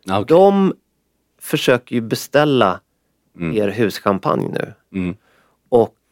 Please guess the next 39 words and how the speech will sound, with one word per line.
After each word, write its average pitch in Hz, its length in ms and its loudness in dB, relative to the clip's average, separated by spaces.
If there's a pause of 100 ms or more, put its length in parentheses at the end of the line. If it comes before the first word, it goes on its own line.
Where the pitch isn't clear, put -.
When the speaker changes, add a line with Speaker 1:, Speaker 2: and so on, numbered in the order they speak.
(760)
Speaker 2:
de 139 460 4
gör 120 220 6
sitt 113 200 -2
bästa. - 560 -2 (840)
Speaker 1:
Ja. 78 240 -8 (500)
Speaker 2:
Det 139 120 2
går 147 140 4
inget 175 220 6
bra. 123 400 2 (240)
Men 135 300 2
du 220 400 2 (100)
är 143 100 4
ju 131 120 6
lika 123 380 2
trög 95 760 -2
Speaker 1:
Ja, 90 180 -4
jag - 80 2
Speaker 2:
åt - 60 -4
Speaker 1:
fattar. - 160 -16
Speaker 2:
ditt - 300 -2
håll. - 340 -6
Speaker 1:
Ja, - 180 -6
jag 76 120 -4
fattar. - 300 -14
Speaker 2:
Du 165 60 0
får 175 160 2
väl 170 120 4
vara 170 140 4
lite 180 680 0
lyhörd 147 880 2
om 139 140 2
du 156 80 0
nu 175 120 4
jobbar 185 380 2
inom 135 260 4
service. - 720 -4 (100)
Speaker 1:
Mm. 85 220 -6 (260)
Speaker 2:
Och 151 260 0
han 175 520 2